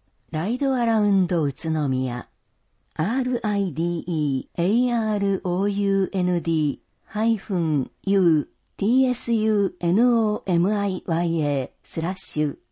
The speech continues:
をご覧ください。遊び方。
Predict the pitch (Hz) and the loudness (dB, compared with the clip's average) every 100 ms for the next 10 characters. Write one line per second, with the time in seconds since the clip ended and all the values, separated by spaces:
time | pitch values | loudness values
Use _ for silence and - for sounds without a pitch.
0 | _ - 220 - - 170 175 175 185 160 | _ -6 -4 -6 -4 -2 0 -2 -2 -4
1 | 165 - 156 139 - _ _ _ _ _ | -6 -4 -4 -4 -6 _ _ _ _ _
2 | _ _ _ _ _ _ _ _ _ _ | _ _ _ _ _ _ _ _ _ _
3 | _ _ _ _ 147 - 208 208 - 175 | _ _ _ _ -6 -4 -4 -4 -4 -6
4 | 165 151 143 | -6 -6 -8